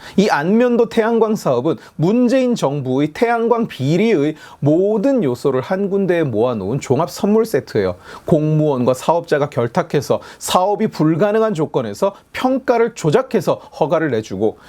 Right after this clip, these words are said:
단돈 십억 원 자본금으로 이천구백구십억의 대출과 지원금을 땡겨서 공사를 하고 그리고 나면 한전에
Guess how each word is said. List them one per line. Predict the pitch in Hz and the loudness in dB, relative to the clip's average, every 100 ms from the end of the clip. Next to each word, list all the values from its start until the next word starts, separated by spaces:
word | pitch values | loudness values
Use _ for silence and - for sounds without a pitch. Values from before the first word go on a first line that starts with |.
| - - | -18 -4
단돈 | - 190 233 214 160 | 0 2 2 2 2
십억 | - - 254 269 | 0 0 2 2
원 | 269 254 | 0 -2
자본금으로 | 165 139 151 127 113 120 120 | -2 -2 -2 -4 -4 -2 -2
이천구백구십억의 | 117 208 262 - 262 254 - 156 233 - 139 - 254 220 151 196 220 - - | -2 -2 -2 0 0 0 0 2 0 -2 -4 0 2 2 2 -2 -2 -12 -6
대출과 | - 143 147 - 185 185 | 0 0 0 0 2 2
지원금을 | - - 151 180 160 151 | 0 0 0 0 -2 -2
땡겨서 | 151 185 185 127 107 196 - - | -2 -2 0 -2 0 -4 -4 -6
공사를 | 143 127 139 131 120 | -2 0 0 0 0
하고 | 123 98 - - - | -2 -6 -14 -20 -2
그리고 | 185 196 | 2 2
나면 | 170 113 151 | 2 0 -2
한전에 | 165 - 196 202 190 185 113 | -2 -2 0 2 2 2 -2